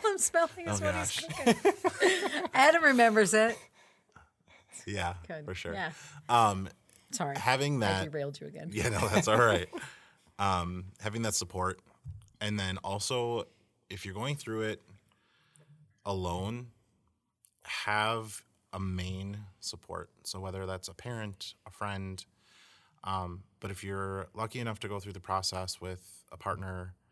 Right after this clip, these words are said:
Speaker 2: um, really make sure your relationship is, is strong. Um, Jamie and I definitely understand that, and we've been there,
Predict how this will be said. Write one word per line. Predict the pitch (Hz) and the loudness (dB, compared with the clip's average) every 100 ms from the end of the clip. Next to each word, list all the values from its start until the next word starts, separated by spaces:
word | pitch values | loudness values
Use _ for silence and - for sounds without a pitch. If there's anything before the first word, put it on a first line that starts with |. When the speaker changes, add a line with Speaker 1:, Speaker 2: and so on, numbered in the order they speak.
| _ _ _ _ | _ _ _ _
Speaker 2:
um, | - 92 87 87 87 _ _ _ _ _ _ _ _ _ _ | -8 -6 -6 -8 -12 _ _ _ _ _ _ _ _ _ _
really | 98 107 107 | -8 -6 -4
make | 107 95 | -4 -4
sure | 95 - 92 | -6 -6 -6
your | 90 87 | -6 -6
relationship | 90 90 87 - 87 90 - - | -6 -6 -8 -10 -10 -12 -14 -14
is, | 90 87 85 - - - _ _ _ _ _ - | -12 -10 -8 -8 -8 -12 _ _ _ _ _ -18
is | 87 - - _ _ | -12 -10 -10 _ _
strong. | _ - - 95 85 90 _ _ _ _ _ _ _ - | _ -8 -6 -6 -8 -12 _ _ _ _ _ _ _ -10
Um, | 92 90 87 85 95 _ _ _ _ _ _ - _ _ _ _ | -6 -4 -6 -10 -16 _ _ _ _ _ _ -20 _ _ _ _
Jamie | - 107 | -4 -2
and | 107 | -2
I | 98 | -2
definitely | 95 - 98 98 | -4 -6 -6 -6
understand | 95 - 101 101 90 | -6 -6 -4 -4 -6
that, | 90 92 - _ _ _ _ _ _ _ - | -6 -10 -14 _ _ _ _ _ _ _ -10
and | 95 | -6
we've | 90 | -2
been | 110 98 | -2 -2
there, | 92 95 92 | -4 -4 -8